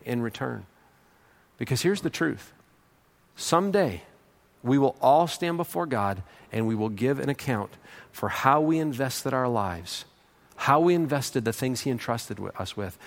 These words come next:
and what will our generosity look like at that moment. Listen, I'm not, I'm not just challenged by that as a person. I am challenged by that as the pastor of this church.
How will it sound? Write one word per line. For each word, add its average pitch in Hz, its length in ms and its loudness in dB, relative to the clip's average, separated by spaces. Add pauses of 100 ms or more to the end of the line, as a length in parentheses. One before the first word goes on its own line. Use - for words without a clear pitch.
(440)
and 113 320 -2
what 156 400 0
will 143 160 -2
our 123 160 -2
generosity 117 640 -2
look 107 300 -2
like 98 180 -8
at 98 120 -8
that 104 140 -4
moment. 90 380 -8 (1200)
Listen, 143 240 2
I'm 151 160 4
not, 202 420 2
I'm 165 140 6
not 202 160 4
just 170 180 0
challenged 160 360 2
by 151 100 6
that 151 160 4
as 139 80 0
a 117 60 -2
person. 147 400 -2
I 131 160 0
am 135 160 2
challenged 147 640 -2
by 123 140 0
that 127 260 0
as 110 120 -6
the 107 80 -6
pastor 131 600 -4
of 104 240 -4
this 110 180 -4
church. - 540 -8